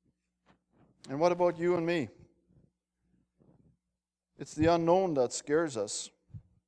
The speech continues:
You know, when our Charlotte went to the hospital, what does that mean? I don't know. What's it going to happen? And so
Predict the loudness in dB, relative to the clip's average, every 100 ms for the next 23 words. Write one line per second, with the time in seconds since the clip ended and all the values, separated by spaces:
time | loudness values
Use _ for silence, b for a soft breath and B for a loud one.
0 | _ _ _ _ _ -8 -6 -4 -4 -4
1 | -2 -2 -2 -6 -12 -10 -10 -10 -8 -8
2 | -10 -12 -12 -14 _ _ _ _ _ _
3 | _ _ _ _ _ _ -8 -6 -4 -6
4 | -6 -10 -12 -14 -10 -8 -8 -10 -12 -14
5 | _ b b b b -6 -4 -4 -4 -4
6 | -4 -6 -6 -6 -8 -8 -6 -4 -4 -4